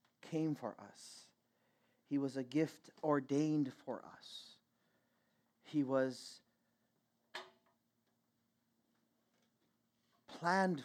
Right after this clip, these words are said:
for us. You gave your Son, not as an afterthought, but to show your glory and to give us forgiveness in Christ. We thank you.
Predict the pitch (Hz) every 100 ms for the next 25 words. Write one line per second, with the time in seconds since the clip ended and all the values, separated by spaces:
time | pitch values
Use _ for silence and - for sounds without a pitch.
0 | - 127 110 110 - - - - 170 147
1 | 165 175 180 143 117 - - 143 135 -
2 | 160 151 113 - - _ _ _ _ 151
3 | 160 165 160 170 156 180 185 185 151 147
4 | 123 104 - - _ _ _ _ _ _
5 | _ _ _ _ _ _ _ _ _ _
6 | _ _ _ 151 151 147 - 180 175 160
7 | 135 139 143 131 120 107 _ _ _ _
8 | _ _ - 131 123 127 123 147 135 117
9 | - - - _ _ _ _ _ _ -
10 | 127 131 127 120 - 117 - 117 113 113
11 | - - 131 - 123 123 113